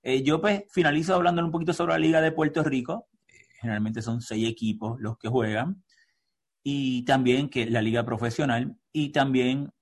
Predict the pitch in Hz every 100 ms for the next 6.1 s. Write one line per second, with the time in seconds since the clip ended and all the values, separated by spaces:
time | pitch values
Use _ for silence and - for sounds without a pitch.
0 | - 104 101 95 104 110 107 107 110 117
1 | 113 - 107 101 98 117 117 110 104 104
2 | 110 101 110 104 104 110 123 123 120 101
3 | 101 98 - 95 92 - _ _ _ _
4 | _ 101 101 101 110 107 120 107 98 -
5 | 120 92 87 87 - 98 98 113 107 104